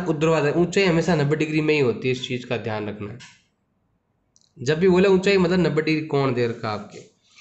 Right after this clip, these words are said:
अब क्या करेंगे, यहाँ पर समकोण त्रिभुज, केवल हमें इसका ही ध्यान देना है। तो हम क्या करेंगे, इसके अंदर जो नियम है कि कर्ण का जो वर्ग है वो होता है आपके आधार का वर्ग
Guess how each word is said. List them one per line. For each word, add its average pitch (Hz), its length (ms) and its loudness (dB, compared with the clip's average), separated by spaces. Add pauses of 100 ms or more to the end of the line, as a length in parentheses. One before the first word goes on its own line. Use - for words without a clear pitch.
(480)
अब 185 160 -2
क्या 208 140 4
करेंगे, 175 280 4
यहाँ 170 140 2
पर 175 140 -4
समकोण 160 460 0
त्रिभुज, 175 320 0
केवल 175 320 2
हमें 170 260 2
इसका 165 380 -4
ही 165 160 0
ध्यान 127 340 -2
देना 107 180 -4
है। 127 200 -12 (1120)
तो 143 60 -2
हम 147 100 0
क्या 175 140 0
करेंगे, 156 260 2
इसके - 280 -4
अंदर 170 240 2
जो 160 140 2
नियम 147 280 2
है 143 160 2 (600)
कि 139 60 -6 (160)
कर्ण 180 460 2
का 170 140 0
जो 156 180 2
वर्ग 143 300 0
है 135 420 -2 (200)
वो 131 260 0
होता 147 280 0
है 151 80 0
आपके 139 500 -2
आधार 139 540 -2
का 151 240 -4
वर्ग 160 300 0